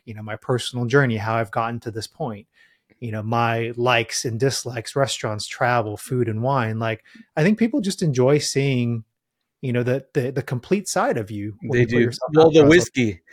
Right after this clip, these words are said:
Speaker 2: the whiskey
Speaker 1: Whiskey.
Speaker 2: thing for you. But, and you just reminded me to touch on something else,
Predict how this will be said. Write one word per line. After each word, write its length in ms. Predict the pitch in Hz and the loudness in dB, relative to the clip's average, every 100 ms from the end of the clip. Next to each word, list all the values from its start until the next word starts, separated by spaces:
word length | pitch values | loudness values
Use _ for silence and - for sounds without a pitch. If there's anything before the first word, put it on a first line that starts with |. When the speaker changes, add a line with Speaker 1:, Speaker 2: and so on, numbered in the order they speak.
| - | -8
Speaker 2:
the 100 | - | 2
whiskey 380 | 127 165 175 151 | 6 6 6 2
Speaker 1:
Whiskey. 140 | 185 117 | 2 0
Speaker 2:
thing 100 | 110 | 0
for 160 | 123 | 2
you. 340 | 107 107 104 92 _ _ - - _ | 4 4 2 -2 _ _ -20 -20 _
But, 280 | 131 127 - | 6 6 4
and 320 | 160 143 123 | 2 4 2
you 160 | 131 156 | 0 2
just 240 | 180 - | 2 4
reminded 480 | 160 135 131 156 147 | 4 6 6 6 6
me 140 | 135 | 6
to 120 | 123 127 | 6 6
touch 300 | 143 127 - | 6 4 4
on 140 | 123 | 0
something 400 | - 117 104 104 | 2 0 2 2
else, 320 | 135 123 110 | 4 4 0